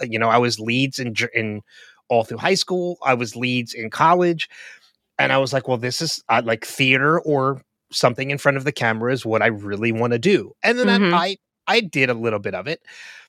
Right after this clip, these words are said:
Speaker 1: And then the more I journeyed down that path of entertainment,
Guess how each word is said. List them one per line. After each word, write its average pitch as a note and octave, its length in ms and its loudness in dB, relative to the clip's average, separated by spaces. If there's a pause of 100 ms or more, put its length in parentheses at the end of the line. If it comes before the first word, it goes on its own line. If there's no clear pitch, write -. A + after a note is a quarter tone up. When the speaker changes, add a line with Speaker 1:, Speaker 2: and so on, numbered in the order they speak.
(400)
Speaker 1:
And D#3 120 4
then E3 160 2
the D3+ 80 0
more D3 400 0
I F3 120 2
journeyed C#3+ 680 0
down A#2+ 300 4
that A#2 220 -2
path E3+ 360 2
of B2 100 -2
entertainment, B2 760 -2